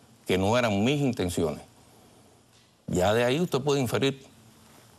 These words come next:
lo que usted considere, su audiencia puede inferir lo que usted considere, pero el desmantelamiento de la red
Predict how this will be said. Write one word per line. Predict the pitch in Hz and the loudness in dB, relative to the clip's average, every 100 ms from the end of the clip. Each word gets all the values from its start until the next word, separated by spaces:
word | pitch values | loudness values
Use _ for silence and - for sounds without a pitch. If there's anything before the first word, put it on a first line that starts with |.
| - - | -20 -6
lo | 101 92 90 | -2 0 0
que | 87 80 | -2 -2
usted | 87 110 | -2 -2
considere, | 113 110 117 139 151 131 | 0 0 0 0 0 -2
su | 107 | -2
audiencia | 95 101 110 117 110 | 0 2 0 0 0
puede | 113 117 | 0 0
inferir | 104 107 | 0 0
lo | 117 | 0
que | 107 | 0
usted | 98 113 | -2 -2
considere, | 110 101 98 90 | -2 0 2 0
pero | 82 104 101 | 0 0 2
el | 98 | 2
desmantelamiento | 101 98 95 90 92 92 120 165 160 160 151 | 0 0 0 0 0 2 2 0 0 0 0
de | 117 101 95 | 0 0 0
la | 90 | 0
red | 113 | 0